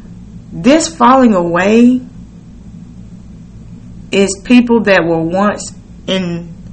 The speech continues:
on the highway, or maybe climbing up to the highway, but decided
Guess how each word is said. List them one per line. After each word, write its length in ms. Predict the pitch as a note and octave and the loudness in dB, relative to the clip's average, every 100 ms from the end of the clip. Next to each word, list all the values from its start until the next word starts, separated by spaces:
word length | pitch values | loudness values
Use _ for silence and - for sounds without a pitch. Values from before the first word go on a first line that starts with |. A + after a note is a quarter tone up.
| - | 0
on 160 | - G#3 | 4 4
the 120 | E3+ | 4
highway, 760 | - A3 B3 C4+ D#3 D3+ - - - - | 0 2 4 4 2 -4 -6 -12 -18 -4
or 220 | F3+ F#3 | 2 2
maybe 680 | F#3+ G3 B3 A#3 G#3+ G#3 G#3 - - - - - - - - | 4 4 4 4 2 0 -6 -16 -20 -20 -14 -14 -12 -16 -12
climbing 540 | - A#3+ B3 A#3+ A3+ | 0 4 8 8 8
up 180 | A3 G#3 | 4 2
to 120 | A3+ | 0
the 100 | G#3 | 0
highway, 480 | G#3+ B3 C4+ F3+ D3+ | 2 2 2 0 -4
but 240 | D#3+ D#3+ D#3+ | -6 -6 -4
decided 800 | E3+ - B3 D4+ G#3+ E3 - | -6 0 4 6 4 0 -4